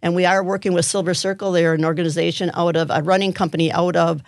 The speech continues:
Oconomowoc, and, um, so they've done, they do, oh, probably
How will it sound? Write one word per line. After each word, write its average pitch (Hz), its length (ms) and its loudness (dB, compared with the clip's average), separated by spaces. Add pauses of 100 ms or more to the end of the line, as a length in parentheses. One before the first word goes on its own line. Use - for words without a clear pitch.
(420)
Oconomowoc, 160 800 2 (320)
and, 175 220 2
um, 160 180 2
so 214 140 -4
they've 226 200 2
done, 180 360 0
they 190 120 0
do, 175 360 2 (200)
oh, 180 140 0
probably 165 560 0